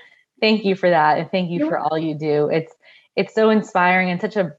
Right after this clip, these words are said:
Speaker 1: breath of fresh air. And I love just the way that you've thought about community and the different, not just the normal, like I said, team building activities or, like, share with a partner what you did. It's, like, so much more than that and what you do every day. So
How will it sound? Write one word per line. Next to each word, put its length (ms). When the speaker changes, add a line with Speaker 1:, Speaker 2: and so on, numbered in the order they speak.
Speaker 1:
breath 220
of 120
fresh 260
air. 260
And 80
I 80
love 340
just 160
the 60
way 100
that 80
you've 140
thought 200
about 280
community 440
and 120
the 40
different, 460
not 180
just 200
the 60
normal, 460
like 160
I 60
said, 280
team 220
building 300
activities 580
or, 100
like, 300
share 240
with 120
a 20
partner 420
what 140
you 80
did. 180
It's, 160
like, 240
so 180
much 200
more 320
than 180
that 300
and 160
what 160
you 100
do 180
every 300
day. 220
So 320